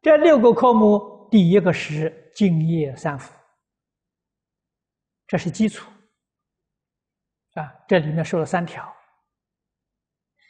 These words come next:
必须要做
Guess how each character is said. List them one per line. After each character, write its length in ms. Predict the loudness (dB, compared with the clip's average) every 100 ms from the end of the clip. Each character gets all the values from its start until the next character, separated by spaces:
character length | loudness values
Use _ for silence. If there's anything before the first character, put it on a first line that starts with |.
| _ _ _ _ _ _ _ _ _ _ _ _ _ _ _ _ _ _ _ _ _ _ _ _ _ _ _ _ _ _
必 520 | 2 2 2 0 0
须 400 | -2 -4 -6 -2
要 100 | -2
做 160 | -2 -8